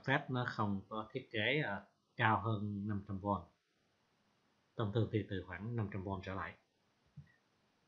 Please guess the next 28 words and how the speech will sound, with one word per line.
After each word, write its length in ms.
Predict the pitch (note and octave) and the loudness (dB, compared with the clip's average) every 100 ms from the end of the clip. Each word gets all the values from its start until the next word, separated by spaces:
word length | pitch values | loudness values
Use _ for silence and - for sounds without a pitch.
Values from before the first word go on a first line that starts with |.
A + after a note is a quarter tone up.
| _ _ _ _ _ _ _ _ _ _ | _ _ _ _ _ _ _ _ _ _
Và 100 | - | -2
đây 200 | A#2 A#2 | 6 10
là 180 | A2+ G#2 - | 10 8 6
cái, 260 | A2+ B2+ | 6 8
à, 180 | C3+ A#2+ | 8 6
sơ 200 | - B2 | 6 4
đồ 340 | G#2 G#2 G2 G2 | 6 6 4 2
căn 280 | A2 G#2+ F#2+ | 2 2 0
bản 240 | F#2 F2+ | -6 -10
của 120 | - G#2+ | -10 -8
một 160 | G#2+ - | -8 -12
cái 60 | G#2 | -10
bộ 200 | F2 F2 G2 | -10 -10 -18
nguồn 180 | F#2+ F2 | -18 -4
xung 320 | - G#2+ F#2 F2 | -2 -2 -4 -6
forward. 460 | G2+ F#2 F#2 G#2 G2+ - _ _ _ _ _ _ _ _ _ _ _ _ - | -2 -2 2 0 0 -8 _ _ _ _ _ _ _ _ _ _ _ _ -2
Thì 160 | A#2 G#2+ | 4 6
ở 60 | |
bên 180 | G#2 A2 | 6 4
tay 160 | A2+ G#2+ | 4 4
trái 200 | A2+ C#3 | 4 4
của 100 | A#2+ A2 | 2 0
chúng 160 | A#2 | 0
ta 260 | A#2+ A2 G#2 | 4 6 6
là 300 | G2+ F#2+ F2+ | 6 2 0
cái 100 | A2 | 0
nguồn 260 | A2+ G2 F#2 | 0 0 0
vào. 380 | F#2+ F#2+ F#2+ | 2 2 0